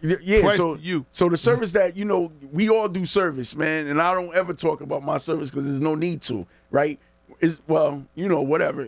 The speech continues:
Speaker 1: If, when it's, when it's time to talk about it, when it's, you know, in the right room, on the right people. Right now, this ain't about me. This is about us,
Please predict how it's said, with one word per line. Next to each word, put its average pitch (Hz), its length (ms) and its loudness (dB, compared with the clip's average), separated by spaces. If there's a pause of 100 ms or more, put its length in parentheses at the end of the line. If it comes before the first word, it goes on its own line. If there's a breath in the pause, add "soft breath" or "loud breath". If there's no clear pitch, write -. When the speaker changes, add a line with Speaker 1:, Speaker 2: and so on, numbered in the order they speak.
Speaker 1:
If, 151 280 0
when 160 160 0
it's, 156 240 -4
when 175 100 0
it's 196 140 -2
time 190 300 -2
to 170 60 -6
talk 175 280 0
about 156 300 0
it, 143 100 -10
when 143 160 -2
it's, 120 160 -10 (380)
you 143 140 2
know, 131 180 4
in 127 80 2
the 127 60 0
right 147 280 2
room, 151 280 -4
on 131 80 -4
the 117 60 -8
right 147 260 0
people. 156 340 -6 (320 soft breath)
Right 165 220 2
now, 175 180 0
this 156 200 -4
ain't 160 160 0
about 147 240 0
me. 151 220 -2
This 139 180 -2
is 139 100 -2
about 131 320 0
us, 143 380 -2